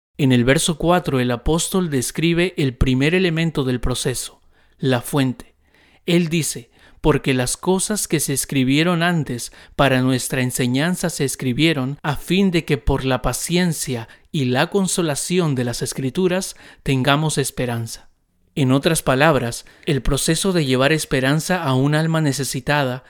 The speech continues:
dependerá esencialmente de ministrar las Escrituras. Esa es la fuente por la cual Dios da gozo,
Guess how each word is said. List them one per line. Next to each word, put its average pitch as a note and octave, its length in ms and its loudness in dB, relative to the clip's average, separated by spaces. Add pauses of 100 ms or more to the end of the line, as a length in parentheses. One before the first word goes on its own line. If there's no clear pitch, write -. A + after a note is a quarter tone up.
(100)
dependerá C3+ 600 2
esencialmente E3 1040 0
de D#3 80 -2
ministrar C3 680 0
las E3 220 -2
Escrituras. B2+ 800 -6 (100)
Esa E3 400 4
es D#3+ 160 2
la C#3 160 0
fuente D#3+ 480 -2
por C#3 260 0
la B2 180 -2
cual D3 340 0
Dios D3+ 360 0
da C3 120 0
gozo, E3 500 -2